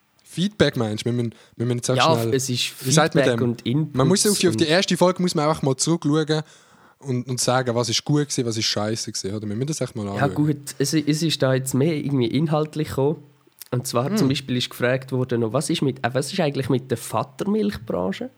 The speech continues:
Speaker 1: Der Vatermilchbranche?
Speaker 2: Ja, was ist eigentlich mit
Speaker 1: <laughs>
Speaker 2: dieser Vatermilchbranche?
Speaker 1: Stimmt. Gibt's, können Männer Milch haben?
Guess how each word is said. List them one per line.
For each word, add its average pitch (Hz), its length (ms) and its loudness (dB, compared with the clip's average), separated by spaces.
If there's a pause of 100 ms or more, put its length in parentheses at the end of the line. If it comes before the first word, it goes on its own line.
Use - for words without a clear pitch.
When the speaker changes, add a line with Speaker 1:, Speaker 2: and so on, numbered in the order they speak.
(1000)
Speaker 1:
Der 107 80 -8
Vatermilchbranche? 165 840 0
Speaker 2:
Ja, 123 360 2
was 131 180 0
ist 226 120 2
eigentlich 220 340 4
mit 175 240 4
Speaker 1:
<laughs> - 20 -
Speaker 2:
dieser 180 280 0
Vatermilchbranche? 190 1300 -2
Speaker 1:
Stimmt. - 580 -2
Gibt's, - 260 2 (240)
können 185 340 2
Männer 170 280 4
Milch 170 400 0
haben? 98 200 -4